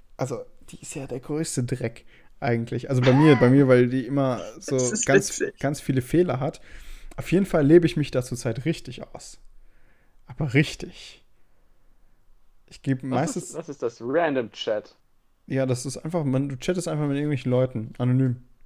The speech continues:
Speaker 1: Und wenn du halt leavest, also den Chat verlässt, dann ist das auch weg, quasi. Also es gibt keinen Verlauf,
Speaker 2: Das
Speaker 1: also
Speaker 2: ist
Speaker 1: du
Speaker 2: voll
Speaker 1: kannst
Speaker 2: witzig.
Speaker 1: keinen Verlauf sehen. Und ich hab halt so viel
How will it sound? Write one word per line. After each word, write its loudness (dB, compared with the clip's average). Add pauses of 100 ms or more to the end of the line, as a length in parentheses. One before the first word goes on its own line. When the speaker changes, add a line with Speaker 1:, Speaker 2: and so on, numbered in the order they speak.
(200)
Speaker 1:
Und -4
wenn 2
du 2
halt -4
leavest, 2
also 0
den -4
Chat -2
verlässt, 0 (440)
dann -4
ist -4
das -2
auch -2
weg, 0 (240)
quasi. -6
Also -12
es -20
gibt -10
keinen -4
Verlauf, -4
Speaker 2:
Das 2
Speaker 1:
also 0
Speaker 2:
ist -2
Speaker 1:
du 0
Speaker 2:
voll -2
Speaker 1:
kannst 0
Speaker 2:
witzig. 6
Speaker 1:
keinen -2 (320)
Verlauf 4
sehen. 2
Und -6
ich -12
hab -14
halt -8
so -16
viel -14